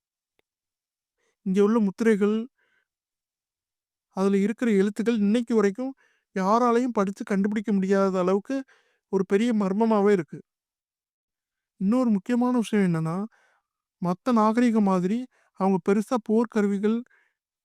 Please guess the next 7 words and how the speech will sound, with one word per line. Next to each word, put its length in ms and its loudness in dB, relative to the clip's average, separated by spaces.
எதுவும் 300 2
கிடைக்கல. 420 -2
அப்போ 300 2
அவங்க 260 2
ரொம்ப 280 0
அமைதியான 600 0
மக்களா 460 0